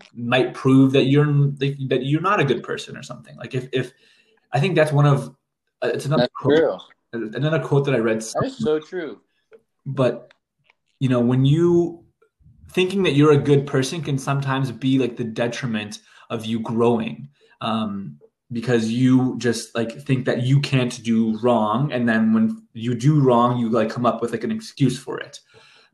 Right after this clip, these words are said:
Speaker 2: Yeah, that's like that saying that, like, if you think you know everything, you stop learning.
Speaker 1: Yeah.
Speaker 2: So, like, the people that become, like, the most knowledgeable are the ones that always tell themselves, like, "You don't know enough," 'cause they're, like,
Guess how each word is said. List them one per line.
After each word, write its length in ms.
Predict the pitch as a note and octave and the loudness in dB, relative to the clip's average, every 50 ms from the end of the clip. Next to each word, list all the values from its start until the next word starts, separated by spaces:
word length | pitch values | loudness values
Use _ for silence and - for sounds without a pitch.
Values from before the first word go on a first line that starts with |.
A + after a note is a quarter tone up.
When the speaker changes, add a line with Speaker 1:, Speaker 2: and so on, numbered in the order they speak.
| - | -12
Speaker 2:
Yeah, 180 | - D3+ C3+ - - _ | -8 -8 -8 -8 -10 _
that's 180 | C#3 D#3+ - - | -12 -12 -10 -10
like 220 | G#3 G3+ F#3 _ | -10 -12 -12 _
that 180 | - E3+ - - | -14 -16 -16 -14
saying 300 | _ - E3+ E3+ E3+ D3+ | _ -14 -14 -14 -14 -14
that, 100 | B2 A2+ | -14 -14
like, 200 | G2+ G2+ G#2 G2+ _ | -12 -14 -14 -16 _
if 140 | G2+ G2+ _ | -20 _ _
you 100 | B2+ A#2+ | -20 -18
think 280 | B2 - C#3 D3 C#3 _ | -16 -16 -16 -16 -14 _
you 100 | C#3 B2 | -10 -6
know 180 | A#2+ A#2 A2+ | -6 -6 -4
everything, 520 | G#2 G#2+ G#2+ A2 A2+ G#2 - - F#2 F#2 F#2 | -6 -8 -10 -12 -18 -18 -16 -18 -18 -18 -20
you 120 | F2+ F2+ | -20 -20
stop 340 | F2 _ - G2+ F#2+ F#2 _ | -20 _ -10 -10 -10 -10 _
learning. 380 | F2 F2+ F#2 F#2+ F2 E2 E2 _ _ _ _ _ _ _ _ _ _ | -16 -14 -14 -14 -16 -20 -20 _ _ _ _ _ _ _ _ _ _
Speaker 1:
Yeah. 360 | - A#2+ A2+ A#2 A2 A2 - - _ _ _ _ _ _ _ _ | -6 -4 -4 -4 -4 -8 -10 -14 _ _ _ _ _ _ _ _
Speaker 2:
So, 160 | _ - - A2 | _ -14 -12 -12
like, 120 | G#2+ G2+ | -12 -12
the 40 | A2 | -16
people 360 | G#2+ _ - C3 C3 C#3+ C3 | -20 _ -16 -14 -10 -10 -8
that 240 | B2 A#2 A2 G2 - | -8 -8 -8 -10 -12
become, 360 | - G#2+ - - A2 G#2+ G#2+ | -18 -18 -14 -12 -12 -12 -12
like, 300 | G#2 G2+ F#2+ F2+ F2 - _ - - - - - - - _ _ _ _ _ _ _ _ _ _ _ _ _ _ _ | -12 -14 -14 -14 -14 -16 _ -20 -20 -20 -20 -20 -20 -20 _ _ _ _ _ _ _ _ _ _ _ _ _ _ _
the 80 | - | -16
most 340 | G#2 G#2+ G#2+ G#2 G2+ - - | -10 -8 -8 -8 -8 -10 -14
knowledgeable 640 | - G2+ F#2+ G#2+ A#2 A#2 A2 A2 G2+ F#2 F#2+ F#2 F2+ F2 | -10 -8 -6 -6 -6 -6 -8 -12 -16 _ -12 -10 -8 -8
are 100 | F2+ F#2+ | -10 -10
the 120 | F#2 G2 | -10 -12
ones 200 | G2 G2+ G#2 G2+ | -14 -14 -16 -12
that 220 | G#2 G#2 F#2+ - - | -10 -10 -10 -10 -10
always 320 | E2 F2+ G2+ G#2 G#2 - | -12 -10 -10 -10 -14 -16
tell 180 | _ - F#2+ F#2 | _ -12 -12 -12
themselves, 600 | F#2 F#2 F2+ F2 - - F2 E2+ E2+ E2+ E2+ - | -12 -14 -18 -20 -16 -12 -12 -12 -12 -14 -16 -18
like, 180 | D#2+ D#2 C#2+ - _ | -18 -18 -18 -18 _
"You 100 | _ F2 E2+ | _ -18 -12
don't 280 | F#2 F#2 F#2 F2+ F2 | -10 -10 -10 -10 -14
know 200 | E2 F2 F2 E2+ | -16 -16 -16 -16
enough," 520 | E2 E2 E2+ E2+ E2 - _ _ _ _ _ _ | -16 -16 -14 -14 -16 -16 _ _ _ _ _ _
'cause 180 | - E2 D#2+ | -20 -20 -16
they're, 180 | - E2+ D#2+ D#2+ | -12 -10 -10 -8
like, 280 | E2 E2+ E2 D#2 - | -6 -8 -8 -10 -14